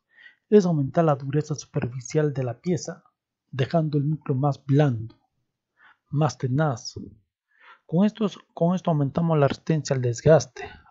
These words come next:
aumentamos la resistencia a la fatiga o aumentamos la resistencia a la corrosión.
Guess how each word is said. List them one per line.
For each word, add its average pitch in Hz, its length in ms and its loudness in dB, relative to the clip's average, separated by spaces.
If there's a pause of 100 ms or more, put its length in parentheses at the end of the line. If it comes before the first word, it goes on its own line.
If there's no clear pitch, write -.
aumentamos 147 580 0
la 139 120 0
resistencia 147 440 -8
a 139 40 -4
la 123 80 -6
fatiga 147 580 -4 (360)
o 156 100 4
aumentamos 160 460 2
la 156 100 4
resistencia 139 440 -4
a 127 40 -2
la 120 60 -4
corrosión. 123 580 -10